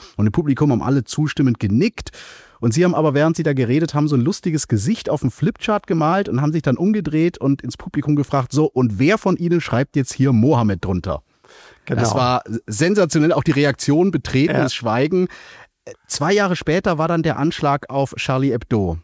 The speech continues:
Speaker 1: auf die französische, äh, Satirezeitschrift. Würden Sie diese Nummer heute noch so bringen? Haben Sie die noch im Programm?
Speaker 2: Ich hab sie nicht mehr im Programm, aber ich hab's mir neulich mal wieder angeguckt, gibt's auf YouTube noch.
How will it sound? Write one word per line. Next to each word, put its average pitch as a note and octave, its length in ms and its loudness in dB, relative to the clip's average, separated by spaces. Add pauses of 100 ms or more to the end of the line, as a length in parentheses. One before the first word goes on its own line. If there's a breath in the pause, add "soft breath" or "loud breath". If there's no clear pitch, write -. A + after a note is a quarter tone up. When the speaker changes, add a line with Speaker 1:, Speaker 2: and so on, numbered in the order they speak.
(140)
Speaker 1:
auf A2 200 -2
die A#2 120 -4
französische, A2+ 920 -2
äh, G2+ 240 -4
Satirezeitschrift. G#2+ 880 -4
Würden E3 220 2
Sie F3+ 120 -2
diese F#3 300 -2
Nummer E3 280 2
heute D3+ 180 0
noch C#3+ 60 -2
so B2 120 -2
bringen? C3 340 2
Haben B2+ 120 2
Sie F3+ 80 0
die E3+ 80 -2
noch D3 140 0
im C3+ 80 2
Programm? G2+ 360 -2 (500 loud breath)
Speaker 2:
Ich - 140 -2
hab - 140 0
sie F#3+ 100 0
nicht G3+ 320 -2
mehr G#3 120 0
im G3 60 -2
Programm, D#3 680 -4
aber C#3 460 -2
ich C#3 120 -6
hab's - 220 -4
mir E3+ 100 0
neulich D#3+ 400 0
mal E3 120 0
wieder D#3 180 0
angeguckt, F#3 560 -4
gibt's - 240 -4
auf C#3+ 100 -6
YouTube F#3 460 -4
noch. E3 280 -4